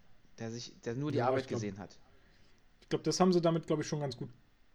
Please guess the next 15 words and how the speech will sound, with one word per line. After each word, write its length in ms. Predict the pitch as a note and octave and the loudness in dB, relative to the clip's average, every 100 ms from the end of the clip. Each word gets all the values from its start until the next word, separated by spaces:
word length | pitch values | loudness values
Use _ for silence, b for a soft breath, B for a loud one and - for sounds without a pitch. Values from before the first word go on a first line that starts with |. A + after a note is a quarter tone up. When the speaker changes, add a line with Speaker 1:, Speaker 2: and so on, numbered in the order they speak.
| - | -14
Speaker 2:
äh, 140 | C3+ | -10
deutlich 300 | A#2+ B2+ C3+ - | -2 -2 -2 -2
gemacht, 280 | A#2 G#2+ - | -4 -4 -4
dieses 160 | A2+ A2+ | -6 -4
Einzelgängertum, 1000 | A2+ A2+ A2+ A2+ A2+ G2+ - B2 A#2+ A#2 | -6 -4 -4 -4 -4 -6 -10 -6 -2 -2
dass 120 | A2 | -2
er 140 | A2 | -4
da 300 | G#2+ G#2 G#2 | -4 -6 -8
wirklich 500 | A2+ A#2+ A#2 - - - | -6 0 0 -2 -12 -6
gerade 280 | - C#3 C#3+ | 0 2 2
so 280 | C3 D3 | 4 6
ja 120 | D#3 C#3+ | 6 6
noch 160 | C#3 | 2
diese, 220 | - C3+ | 0 -2
äh, 440 | C#3 E3 C3+ B2+ | -4 -6 -6 -4